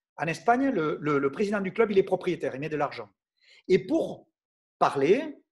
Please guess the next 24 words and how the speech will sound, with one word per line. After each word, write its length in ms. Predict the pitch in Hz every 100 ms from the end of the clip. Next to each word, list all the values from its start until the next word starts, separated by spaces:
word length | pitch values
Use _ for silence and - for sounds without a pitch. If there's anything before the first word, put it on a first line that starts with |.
| _
pour 120 | - 135
recruter, 760 | - 226 - 175 214 285 - _
pour, 300 | - 147 - -
il 140 | 165
a 80 | 220
un 40 |
directeur 400 | 208 202 233 226
sportif 500 | 185 185 - 113 - _ _ _ _ _ _ _ _ _
qui 100 | 180
est 40 |
nommé 580 | 170 190 175 220 311 -
et 120 | - 139
qui 100 | 185
est 60 |
patron 380 | 185 226 208 233
du 100 | 202
sport. 480 | - - 120 - _ _ _ _ _ _
Ce 160 | - 151
directeur 440 | 156 208 208 208
sportif 400 | - 190 - 269
va 320 | 151 135 - -
nommer 680 | 147 190 277 269 214 220
un 140 | 190 143
coach. 440 | 135 110 - -